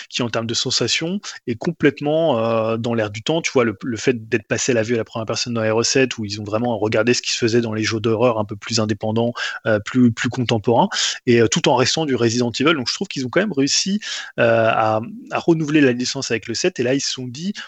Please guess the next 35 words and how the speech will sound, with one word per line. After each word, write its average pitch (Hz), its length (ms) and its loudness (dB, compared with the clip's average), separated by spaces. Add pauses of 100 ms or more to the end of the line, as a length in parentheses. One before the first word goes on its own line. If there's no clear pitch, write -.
(120)
on 110 60 -8
va 107 100 -2
pas 185 140 2
refaire 156 440 2
le 127 100 4
set, - 440 -2 (400)
euh, 110 180 -4
on 110 80 -8
va 113 80 -2
faire 165 140 -4
quelque - 180 -10
chose 147 160 -2
de 117 80 -2
différent. 117 420 2
Alors, 104 240 2 (300)
je - 100 -12
comprends 170 260 -2
que - 60 0
ça 117 120 0
plaise 123 200 0
pas 143 180 2
à 131 40 2
des 120 160 0
gens, 156 240 -2
ou 117 140 0
à - 20 0
un 104 40 -2
moment 120 220 2
les 117 100 2
gens, 113 420 -2
euh, 107 40 -2
lâchent 117 300 4
parce - 140 -6
que 117 120 -6
c'est 104 220 -2